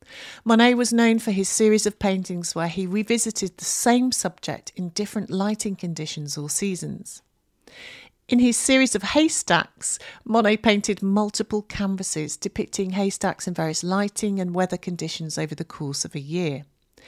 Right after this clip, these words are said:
He meticulously observed how light played on the stacks at different times of the day and in different seasons. After this extensive period of exploration and painting, Monet reviewed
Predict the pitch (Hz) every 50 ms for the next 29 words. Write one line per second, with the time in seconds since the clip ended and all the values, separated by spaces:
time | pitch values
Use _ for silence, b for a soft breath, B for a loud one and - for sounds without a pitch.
0 | B B B B B B B - 226 226 220 214 220 220 - 240 240 - - 240
1 | 220 214 208 - 214 202 190 170 175 - - 190 185 185 180 180 175 - - 180
2 | 175 170 175 175 185 190 190 - _ - 190 170 175 170 160 160 165 160 160 165
3 | - - - 165 143 - - - - - 202 180 - 175 - - - 180 170 165
4 | 170 - 165 156 - 160 - - 151 143 143 143 139 - _ - 196 202 202 208
5 | 190 - 175 160 - 151 143 - 139 139 - - - 202 202 190 165 160 143 139
6 | 143 - - - - _ _ _ _ _ B B B B B B B B B B
7 | B B B - 285 - - 339 311 311 277 - - - - - - - _ -
8 | 269 285 294 285 - 269 247 - _ - - 240 233 226 214 208 202 180 185 175
9 | - - - 185 185 180 185 190 202 196 - - - 160 160 170 - - 208 202
10 | 190 196 - - 175 165 180 185 208 214 214 220 214 214 202 190 196 196 190 190
11 | -